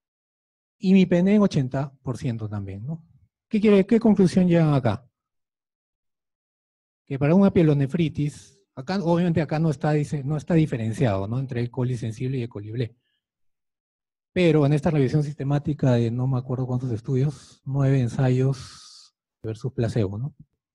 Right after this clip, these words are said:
La levofloxacina funciona igual que un carbapenem. Lo que llama la atención acá, ¿alguien? Hay dos cosas, una se la voy a decir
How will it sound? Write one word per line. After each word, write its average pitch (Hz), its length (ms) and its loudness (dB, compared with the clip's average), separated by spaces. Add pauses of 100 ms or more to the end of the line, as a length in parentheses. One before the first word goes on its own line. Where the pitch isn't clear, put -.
(120)
La 151 140 0
levofloxacina 143 720 -2
funciona 139 640 -6 (180)
igual 117 460 -8
que 120 360 -14
un 110 140 -16
carbapenem. 104 580 -12 (1000)
Lo 147 80 -6
que 190 80 -2
llama 202 160 0
la 190 80 2
atención 143 280 -2
acá, 127 300 -6 (840)
¿alguien? 123 360 -10 (2000)
Hay 185 120 0
dos 208 140 4
cosas, 127 400 -2
una 151 160 -2
se 151 80 -2
la 123 100 -2
voy 127 140 0
a 135 40 2
decir 123 200 -2